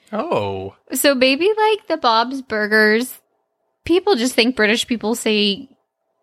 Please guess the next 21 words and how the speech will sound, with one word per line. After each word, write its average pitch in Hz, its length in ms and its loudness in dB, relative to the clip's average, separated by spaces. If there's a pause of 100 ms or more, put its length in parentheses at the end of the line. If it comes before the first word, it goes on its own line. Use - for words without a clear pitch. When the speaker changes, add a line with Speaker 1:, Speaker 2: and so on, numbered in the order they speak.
(120)
Speaker 2:
"guilty 233 340 2
as 233 140 -2
charged" 254 480 0
a 190 80 0
lot. - 360 -4 (140)
Speaker 1:
I'm 113 100 -6
sure 165 240 -2
they 135 140 0
do. 92 300 -10 (260)
Speaker 2:
Yeah. 262 640 2
Speaker 1:
Yeah, 135 380 -2
isn't 107 180 -4
it? 185 140 -2 (600)
Speaker 2:
Isn't 220 220 0
it? 277 260 0
Speaker 1:
They 135 80 -10
say 143 160 -4
"guilty 156 280 -2
as 151 80 0
charged," 196 340 0
isn't 107 120 -2